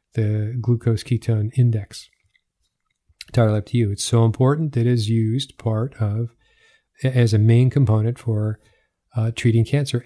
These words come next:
as a metabolic disease. So I'll end tonight there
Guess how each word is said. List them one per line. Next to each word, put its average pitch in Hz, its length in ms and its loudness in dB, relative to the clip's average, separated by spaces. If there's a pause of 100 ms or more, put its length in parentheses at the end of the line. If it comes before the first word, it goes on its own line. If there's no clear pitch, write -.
as 117 160 2
a 120 40 4
metabolic 104 520 0
disease. 110 500 -2 (1200)
So 127 220 -2
I'll 127 360 0
end 160 220 2
tonight 127 500 0 (360)
there 120 680 0